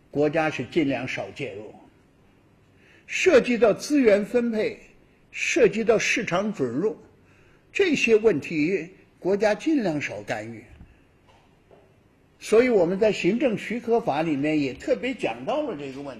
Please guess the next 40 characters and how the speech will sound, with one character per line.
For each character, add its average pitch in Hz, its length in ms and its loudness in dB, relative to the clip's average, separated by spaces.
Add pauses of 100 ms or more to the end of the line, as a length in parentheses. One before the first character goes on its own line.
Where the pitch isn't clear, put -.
题， - 160 -20 (120)
是 151 80 -10
吧？ 123 240 -8 (440)
涉 311 240 -6
及 311 160 -2
到 285 160 4
市 - 180 -6
场 247 260 0
许-， - 280 -12 (260)
这 262 140 -8
个 208 260 4
准 151 320 -4
入 311 260 2
的 165 160 -4
时 - 120 -8
候， 151 120 -2
许 285 300 -6
可 175 280 -6
的 151 140 -8
时 156 140 -12
候， 147 180 -10 (420)
能 320 360 0
够 320 160 -2
用 240 180 -2
市 269 300 -6
场 156 240 -6
自 320 220 -4
行 269 280 -6
解 151 240 -4
决 139 240 -8
的， 175 160 -4 (280)
尽 339 240 -4
量 175 180 -2
由 180 140 -4
市 202 180 -10
场 151 220 -10
自 226 160 -14
己 151 260 -16
解 135 200 -10
决。 107 220 -18